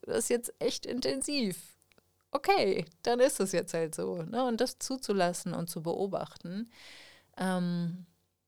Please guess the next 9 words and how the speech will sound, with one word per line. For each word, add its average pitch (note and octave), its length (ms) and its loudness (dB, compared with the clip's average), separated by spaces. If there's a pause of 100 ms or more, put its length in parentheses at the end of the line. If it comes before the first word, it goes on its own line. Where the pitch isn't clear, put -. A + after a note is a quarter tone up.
(640)
und F#3+ 160 0
da F#3 100 4
nicht F#3 180 -4
so F#3 140 0
in F3 220 -4
die E3+ 100 -10
Knie A#3+ 320 -2
zu E3 160 -6
gehen, E3+ 460 -8